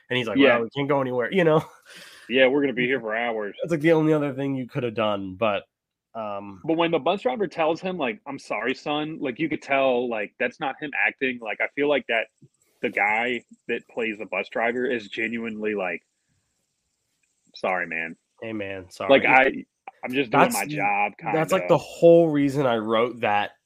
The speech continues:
Speaker 1: line down is because it seems like such a thing where he's like, you know, it's, "I'm sorry. It sucks," you know?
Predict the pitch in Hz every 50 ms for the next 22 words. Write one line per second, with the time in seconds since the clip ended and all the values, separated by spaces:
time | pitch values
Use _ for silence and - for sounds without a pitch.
0 | _ 160 151 135 123 110 113 120 123 120 110 107 92 85 85 92 104 101 101 131
1 | 117 - - 131 127 107 110 101 - - - 123 120 117 110 117 110 - - 107
2 | - 104 - - 113 107 101 92 104 104 101 104 95 98 - _ _ _ _ _
3 | - - - - - _ - 117 110 107 107 104 104 104 101 - - - - -
4 | _ _ _ _ _ _ _ _ _ _ _ _ - 117 117 107 104 - - 98
5 | 101 104 95 90 87 _ - 95 - - 104 101 101 95 - - - 101 98 95
6 | 92 95 95